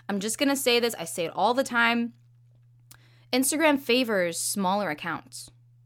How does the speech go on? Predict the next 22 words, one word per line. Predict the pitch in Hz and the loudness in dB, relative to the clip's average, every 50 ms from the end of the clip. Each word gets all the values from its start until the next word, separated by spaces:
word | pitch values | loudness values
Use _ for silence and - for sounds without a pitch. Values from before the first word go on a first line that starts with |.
| _ _ _ _ _ _ _ _ _ _ | _ _ _ _ _ _ _ _ _ _
No, | - 233 240 | 2 4 6
I'm | 147 185 226 247 | 6 6 4 2
serious. | 240 - 214 190 - - - - | 0 -2 -2 -2 -2 -4 -4 0
I'm | - 196 208 | 0 2 2
gonna | 233 240 233 | 2 0 0
drop | 214 233 208 208 - | 2 2 2 2 2
a | 202 | 0
link | 196 202 214 226 262 | -2 -2 0 0 0
in | 240 | 0
the | 240 247 | 0 0
show | 247 - 196 190 | -2 0 0 0
notes | 190 196 196 - | 0 0 -2 -2
so | 196 | -4
you | 196 | -2
guys | 185 180 180 - | -2 -2 -4 -4
can | - 185 | -8 -8
check | - - 190 190 | -6 -6 -4 -2
it | 208 190 | 0 2
out. | 190 180 151 - - | 2 2 2 0 -2
But | - 160 147 | -4 -4 -2
Ninja | 190 196 233 269 254 269 | -2 0 0 2 2 2
Analytics, | 247 233 226 226 226 226 220 220 240 - - - - - | 2 2 2 0 0 0 0 0 0 -2 -4 -6 -10 -14